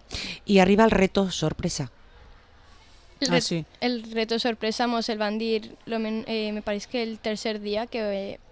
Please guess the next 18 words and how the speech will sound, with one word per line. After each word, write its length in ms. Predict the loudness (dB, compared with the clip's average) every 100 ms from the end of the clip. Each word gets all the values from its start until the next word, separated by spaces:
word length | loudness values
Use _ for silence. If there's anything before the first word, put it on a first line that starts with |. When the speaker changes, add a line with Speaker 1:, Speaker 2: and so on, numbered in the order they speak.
| -6
Speaker 2:
no, 160 | -2
el 160 | -2 0
quart 240 | 2 2
dia, 160 | 2 -2
que 80 | -2
va 100 | -4
ser 280 | -4 -2 -2
l'últim, 400 | -4 -4 -6 -6 -12 -20 -20 -20 -20 -20 -6
i 600 | 0 2 4 2 2 2 2
era 240 | 2 4
sobre 340 | 2 -2 -2 -2
la 120 | -2
península 440 | -2 -2 -2 0
ibèrica, 580 | 0 0 -2 -2 -4 -6 -8 -20 -14 -4
añadir 500 | -2 0 -2 -2 -2
en 140 | -4
Portugal 500 | -6 -6 -4 -2 -2
i, 560 | -2 -2 -4 -4 -6